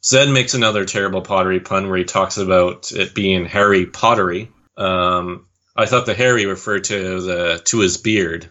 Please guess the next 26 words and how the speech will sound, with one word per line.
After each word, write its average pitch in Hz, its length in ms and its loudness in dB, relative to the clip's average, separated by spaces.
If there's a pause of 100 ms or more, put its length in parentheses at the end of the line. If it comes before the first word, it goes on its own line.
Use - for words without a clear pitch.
but 87 280 -4 (280)
maybe 87 220 -6
that's 85 260 0
just - 120 0
something 90 260 -2
I 98 140 2
picked 92 280 -4
up 85 200 -2
on. 90 300 -6 (240)
Then 139 120 4
we 180 80 6
find 175 240 0
out 180 120 2
the - 40 -12
pit 180 200 0
stop. 131 500 -2 (280)
Of 123 140 -8
course, 139 540 2
for 113 240 -6
anyone 120 380 2
who 113 100 -4
knows 113 240 -2
anything 120 360 -4
about 113 240 -4
the 95 80 -10
Kootenays, 156 760 2